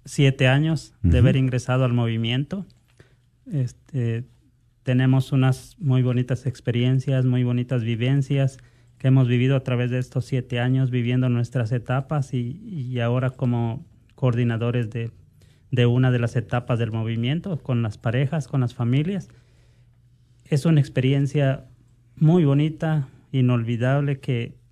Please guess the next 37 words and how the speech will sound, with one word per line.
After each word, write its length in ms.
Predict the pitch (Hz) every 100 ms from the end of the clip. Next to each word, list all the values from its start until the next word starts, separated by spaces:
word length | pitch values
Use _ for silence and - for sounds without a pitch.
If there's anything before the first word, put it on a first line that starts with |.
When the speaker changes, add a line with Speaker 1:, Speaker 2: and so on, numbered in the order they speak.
| _ -
Speaker 1:
va 60 | 135
a 80 |
quedar 240 | 135 135 131
marcada 520 | 127 127 - 135 123
para 140 | 123 113
nosotros 600 | 117 - 123 120 120 -
en 120 | 117
nuestra 340 | 117 113 - 120
vida 260 | 131 147 135
por 180 | 123
esta 220 | 135 151 156
oportunidad 720 | 139 127 - 123 120 131 131
que 100 | 135
nos 160 | 120 120
estamos 480 | 117 - 123 123 113
dando 260 | 120 120
a 60 | 117
servir 400 | - 117 117 113
a 60 | 113
Dios. 320 | - 131 - - 101 92
Speaker 2:
Qué 120 | 101
bueno, 540 | 82 80 73 87 87 85
felicidades. 760 | 82 78 78 85 95 104 - - _
Entonces, 440 | 101 85 101 107 127
hace 260 | 127 135
siete 320 | 117 123 - 113
años 260 | 110 98
ustedes 340 | 87 98 95 -
ingresaron 680 | 85 82 - 87 85 92 -
al 140 | 78
movimiento 580 | 76 73 71 67 69 - - _ _ -
y 100 | 101
antes 280 | 101 101
de 60 | 92
esos 200 | 87 90
siete 360 | - 95 85 90
años, 360 | 90 95 -